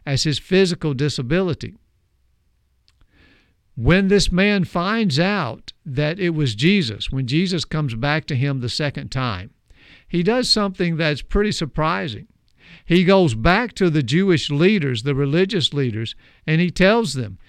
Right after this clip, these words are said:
"It was Jesus. This was the man who made me well." Now, that doesn't seem to be very grateful to us. Uh, the man probably realized that he was in trouble with the religious leaders.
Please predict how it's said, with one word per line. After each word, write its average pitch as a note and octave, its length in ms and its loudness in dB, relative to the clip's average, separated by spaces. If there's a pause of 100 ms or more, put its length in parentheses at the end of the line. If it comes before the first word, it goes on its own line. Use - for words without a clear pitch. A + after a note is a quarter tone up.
(160)
"It E3+ 200 -2
was C3+ 220 2
Jesus. D3+ 680 2 (320)
This E3+ 380 4
was F3+ 200 2
the D#3+ 80 0
man D#3+ 360 0
who C#3+ 160 2
made C#3+ 280 -2
me C#3 140 -2
well." C3 420 0 (800)
Now, F3 200 4
that C4+ 200 4
doesn't F#3+ 340 0
seem G3+ 320 2
to D#3+ 100 -2
be E3 160 4
very D#3 300 2
grateful C#3 600 0
to C3+ 240 -2
us. C3+ 400 -2 (1500)
Uh, D#3+ 320 0
the D#3 280 0
man G3 400 4
probably F3+ 560 2
realized C#3+ 680 0
that D3 300 -4
he D#3+ 180 -2
was G3+ 220 0
in E3+ 140 0
trouble G3+ 400 0
with C#3+ 160 -2
the C#3+ 80 -6
religious C#3+ 480 -4
leaders. D3 440 -4